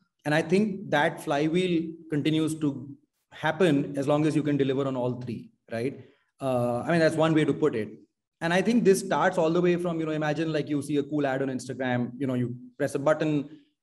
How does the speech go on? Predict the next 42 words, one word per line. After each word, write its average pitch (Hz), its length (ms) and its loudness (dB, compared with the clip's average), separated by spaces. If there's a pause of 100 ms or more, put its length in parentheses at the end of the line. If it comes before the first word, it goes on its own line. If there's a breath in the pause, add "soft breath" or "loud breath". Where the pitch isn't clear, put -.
(120)
and 135 420 -4
Instagram's 175 640 2 (100)
U 151 180 4
X 156 200 2
is 139 100 0
obviously 131 540 -2 (240)
well 139 340 2 (180)
tightened 131 360 0
up. 120 280 -2
And 123 80 -4
then 143 60 0
you 165 80 2
land 170 220 4
on 196 80 4
a 170 40 2
website 165 540 2 (480)
and 160 80 -4
then, 151 300 0
you 151 80 -2
know, 139 100 0
there's, 135 160 0
like, 135 160 -2
six - 240 -6
C 147 120 0
T 131 360 2
As, - 160 -4 (340)
nothing's 139 300 0
working. 117 800 -2
Uh, 117 640 -2 (480)
it's 180 140 -4
not 254 100 -2
a 196 60 2
great 165 160 0
experience, 139 420 -2
right? 120 200 -8 (420)
To 156 60 0
what 151 140 6
Himanshu 156 340 2
was 156 160 0
saying, 156 240 -2
you 147 60 0
know, 147 140 -2